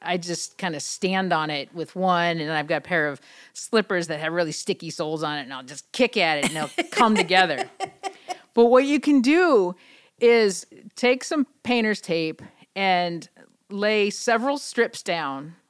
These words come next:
Speaker 1: on the plank that you need to move, right?
Speaker 2: Okay.
Speaker 1: The plank that you want to, to adjust. So you've got, say you've got a two-by-four that's maybe twenty inches long.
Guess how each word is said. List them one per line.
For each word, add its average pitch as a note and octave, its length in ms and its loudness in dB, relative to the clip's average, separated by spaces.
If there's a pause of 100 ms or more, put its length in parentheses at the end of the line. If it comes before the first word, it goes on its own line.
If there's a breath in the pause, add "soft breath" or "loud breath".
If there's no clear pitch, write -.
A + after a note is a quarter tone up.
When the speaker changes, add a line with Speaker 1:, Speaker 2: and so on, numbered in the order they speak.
(420)
Speaker 1:
on F#3 560 0
the F#3 160 -8
plank G3 360 -4
that G#3 120 0
you G3 140 -6
need F3 260 -4
to - 80 -6
move, E3 600 -4 (120)
right? D#3 160 0
Speaker 2:
Okay. F3 200 0
Speaker 1:
The E3 80 0
plank E3 260 -6
that F3 140 -6
you E3 120 -6
want D3+ 460 -6
to, D3 220 -6 (100)
to D#3 160 -8
adjust. - 580 -10 (480 loud breath)
So G3+ 360 2
you've F#3 260 -4
got, F3 380 0
say F#3+ 180 0
you've F#3 80 0
got G#3+ 140 0
a B3 40 0
two-by-four F3+ 600 0
that's D#3 180 -8
maybe D#3+ 220 -4
twenty D#3+ 380 -2
inches D3 320 -6
long. - 320 -8